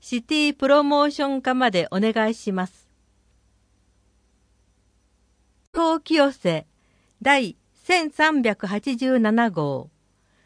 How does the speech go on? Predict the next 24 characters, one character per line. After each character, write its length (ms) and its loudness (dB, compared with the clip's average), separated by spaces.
令 220 0
和 180 2
五 160 4
年、 340 2
二 140 0
千 320 0
二 140 0
十 200 0
三 380 0
年 300 -4
七 280 -6
月 260 -2
一 240 -4
日 360 -2
号。 460 -2
手 140 4
を 120 0
つ 160 -4
な 220 0
ぎ、 260 -6
心 500 2
を 100 2
紡 340 0
ぐ 260 -4